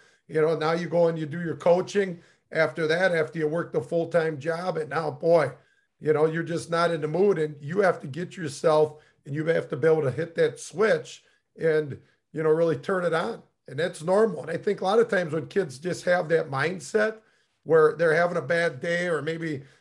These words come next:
you know, they, they just took a test and they bombed the test and now they got practice, and they, they allow that,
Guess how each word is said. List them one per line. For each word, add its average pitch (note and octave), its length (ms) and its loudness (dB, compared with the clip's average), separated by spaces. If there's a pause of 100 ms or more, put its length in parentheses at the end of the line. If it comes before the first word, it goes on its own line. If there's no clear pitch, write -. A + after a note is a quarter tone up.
you D#3+ 140 -4
know, D#3+ 180 4
they, D3 320 2
they C#3 160 -6
just D#3+ 240 -4
took - 200 -2
a D#3+ 40 0
test D#3+ 420 2
and D3 100 -4
they C#3 60 -2
bombed D#3 340 -2
the C#3 60 -6
test C3+ 440 -2
and C#3 80 -12
now D3+ 180 0
they D#3 120 0
got D#3 180 -2
practice, D3+ 560 -2
and B2 180 -6 (380)
they, E3 160 -4
they F3 220 -2
allow F3 440 4
that, D#3 380 0